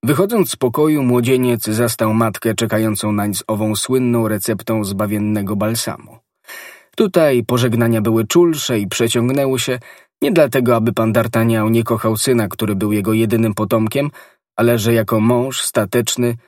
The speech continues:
uważałby za niegodne siebie dać się opanować wzruszeniu.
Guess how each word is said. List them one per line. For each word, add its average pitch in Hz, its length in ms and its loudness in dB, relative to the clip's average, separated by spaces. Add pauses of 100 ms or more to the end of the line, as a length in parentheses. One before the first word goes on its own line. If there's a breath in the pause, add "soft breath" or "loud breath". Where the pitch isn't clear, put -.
(220 soft breath)
uważałby 131 520 2
za 120 140 2
niegodne 120 520 0
siebie 104 280 -2
dać 101 220 -4
się 92 160 -4
opanować 104 520 -2
wzruszeniu. 101 720 -6